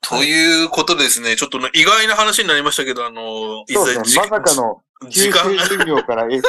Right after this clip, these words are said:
Speaker 2: エヌエスの話題に飛ぶとは思わなかったですね。
Speaker 1: <laughs> えー、非常にでも面白い内容だったので、
Speaker 2: はい。
Speaker 1: えー、
Speaker 2: はい。
Speaker 1: これはこれでいいかなと思います。
Speaker 2: はい。あと、
Speaker 1: はい。
Speaker 2: あのー、あの、また話変わってくるんですけど、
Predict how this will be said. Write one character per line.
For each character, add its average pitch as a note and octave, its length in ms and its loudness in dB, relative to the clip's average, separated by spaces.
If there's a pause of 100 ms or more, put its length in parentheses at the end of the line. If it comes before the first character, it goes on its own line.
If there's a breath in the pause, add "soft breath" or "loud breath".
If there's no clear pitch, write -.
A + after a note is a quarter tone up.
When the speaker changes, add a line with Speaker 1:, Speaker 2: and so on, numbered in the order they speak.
(120)
Speaker 2:
エ F3+ 40 -2
ヌ F3+ 80 2
エ F#3 80 -2
ス - 80 -16
の E3+ 140 -2
話 A#2+ 60 -4
題 B2 180 -4
に A#2+ 60 -16
飛 C3 220 -8
ぶ B2+ 80 -20
と B2 80 -2
は G#2+ 60 2
思 G#2 80 -2
わ G#2+ 60 -6
な G#3+ 100 -2
か - 60 -8
っ - 40 -16
た A#4+ 80 0
で A#4 60 -6 (720 loud breath)
す D#4+ 60 -2
ね。 B3 140 -8
Speaker 1:
<laughs> B2+ 260 2
え - 40 2
ー、 - 20 -6
非 C#3+ 120 -8
常 G3 200 -2
に F#3 100 -12
で F3+ 120 -2
も A#2+ 260 -2
面 C#3+ 140 -2
白 C#3 260 -2
い A2 180 -4
内 A2 220 -6
容 A2 100 -10
だ G2+ 60 -12
っ E2+ 140 -12
た D#2+ 40 -14
の F2 140 -16
で、 F2+ 80 -16 (400)
Speaker 2:
は F#2+ 120 -2
い。 - 40 -2
Speaker 1:
え E2+ 60 -4
ー、 - 20 -4
Speaker 2:
は F2 60 -8
い。 F#2+ 40 -20
Speaker 1:
こ - 140 -2
れ C#3 80 4
は C3+ 80 2
こ C#3+ 120 0
れ A#2+ 60 0
で A2+ 120 0
い - 20 -2
い A2 40 -6
か G#2+ 100 -4
な - 140 -6
と - 100 -20
思 E2+ 120 -18
い E2+ 60 -14
ま E2+ 80 -14
す。 - 140 -18
Speaker 2:
は - 40 -20
い。 E2 400 -12
あ D3 120 0
と、 C#3+ 80 2
Speaker 1:
は A#2+ 60 0 (180)
い。 - 60 -
Speaker 2:
あ B2 40 0
の A2 800 -4 (140)
ー、 A#2+ 60 -10
あ A#2+ 40 -12
の、 - 20 -14
ま B2+ 200 -8
た C#3 280 2
話 C#3 260 -4
変 A#2 100 -2
わ G2+ 40 -6
っ - 60 -12
て G#2+ 80 -14
く G#2+ 40 -14
る G2+ 100 -12
ん - 20 -14
で E2 60 -18
す - 40 -20
け - 80 -16
ど、 E2+ 260 -4